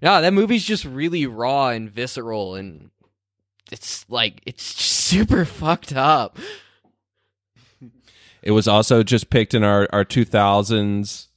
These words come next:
Speaker 2: uh, f-, fantasy m-, horror, two thousands horror fantasy movie draft by, by Paul, who won. So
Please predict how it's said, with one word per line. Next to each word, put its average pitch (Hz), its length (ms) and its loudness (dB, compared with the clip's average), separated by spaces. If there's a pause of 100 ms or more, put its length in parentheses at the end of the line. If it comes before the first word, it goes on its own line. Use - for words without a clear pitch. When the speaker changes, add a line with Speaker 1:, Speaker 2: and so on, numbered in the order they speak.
(160)
Speaker 2:
uh, 107 460 0
f-, - 120 -20 (180)
fantasy 113 440 -4
m-, 107 120 -6 (100)
horror, 110 400 4 (100)
two 131 140 -2
thousands 110 320 2
horror 113 180 4
fantasy 101 300 0
movie 95 300 -2 (120)
draft 92 360 0
by, 95 240 0
by 95 220 -4
Paul, 135 400 2
who 131 100 0
won. 147 420 4
So 110 560 0